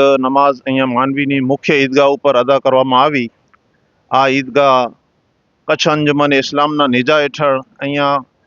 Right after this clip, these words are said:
પૂરે માંડવી શહેર અને માંડવીના આજુબાજુના ગામડાઓથી હજારોના હિસાબે માણસો અહીંયા ઈદ નમાઝ અદા કરવા માટે આવ્યા હતા. કચ્છ અંજમન ઇસ્લામના પ્રમુખ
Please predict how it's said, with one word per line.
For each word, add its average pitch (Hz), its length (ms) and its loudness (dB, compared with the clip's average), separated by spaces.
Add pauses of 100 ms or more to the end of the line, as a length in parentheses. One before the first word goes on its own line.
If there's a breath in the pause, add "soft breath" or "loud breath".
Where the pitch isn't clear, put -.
(420)
પૂરે 156 240 0
માંડવી 143 540 2
શહેર 147 420 0 (220)
અને 139 140 0
માંડવીના 139 480 0
આજુબાજુના 139 640 0
ગામડાઓથી 131 760 0 (120)
હજારોના 139 440 0
હિસાબે 131 380 0
માણસો 127 380 0
અહીંયા 131 220 0
ઈદ 127 240 -4
નમાઝ 123 280 0
અદા 123 240 0
કરવા 123 280 2
માટે 123 240 -2
આવ્યા 139 240 2
હતા. 104 180 -6 (1500 soft breath)
કચ્છ 151 200 -2
અંજમન 151 400 2
ઇસ્લામના 143 680 0
પ્રમુખ 143 420 0